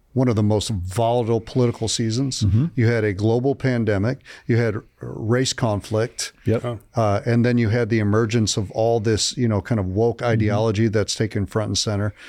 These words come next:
Speaker 1: and several other things, economic downturn. It was all, you know, and for a pastor to not have people, how many Sundays do we gauge our success by our attendance number that we get Sunday afternoon,
Speaker 3: Yeah.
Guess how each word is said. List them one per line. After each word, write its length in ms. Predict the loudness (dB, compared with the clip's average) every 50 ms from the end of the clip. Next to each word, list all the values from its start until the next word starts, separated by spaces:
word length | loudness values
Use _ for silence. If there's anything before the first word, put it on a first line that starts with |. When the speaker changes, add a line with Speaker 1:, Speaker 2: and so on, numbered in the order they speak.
| -20 -20 -20 -20 -4 -4
Speaker 1:
and 120 | -2 -2
several 360 | 0 0 0 0 0 0 0
other 220 | 0 2 2 0 0
things, 320 | -2 -2 -4 -4 -4 0
economic 480 | 0 0 0 0 0 0 0 0 -2 -2
downturn. 500 | -2 -2 -2 -2 -2 -2 0 2 2 2
It 40 | 2
was 180 | 2 0 -2 -4
all, 360 | -2 0 0 0 -2 -4 -10 -16 -20 -20 -8 -4
you 80 | -2 0
know, 140 | 0 2
and 100 | 0 0
for 180 | 0 0 0 0
a 60 | 0
pastor 420 | 0 0 -2 0 0 0 -2 0 0
to 100 | 2 2
not 460 | 4 4 4 4 4 2 2 -2 -4 -8 -16 _ _ _ _ -6
have 340 | -2 0 2 2 0 0
people, 360 | 0 0 0 0 0 -2 -4 -4 -6 -14 -8 -4
how 100 | -2 0
many 180 | 2 2 0
Sundays 520 | 0 0 0 0 0 2 2 0 0 0 0
do 120 | 0 2
we 160 | 2 2 2 2
gauge 440 | 2 0 2 2 0 -2 -4 -6 -8 -6
our 160 | -2 -2 -2 -2
success 640 | -2 -4 -4 -4 -6 -4 -2 0 0 0 -2 -4
by 340 | -4 -4 -2 -2 0 -2 -2
our 220 | 0 0 0 0
attendance 460 | 0 0 -2 0 0 0 -2 -2 -2
number 260 | -2 -2 0 0 -2 -2
that 100 | -2 0
we 100 | 0 0
get 160 | 0 0 -2
Sunday 280 | -2 -2 -2 0 0 -2
afternoon, 480 | -2 -4 -4 -6 -6 -4 -4 -6 -8 -10 -8
Speaker 3:
Yeah. 180 | -8 -8 -8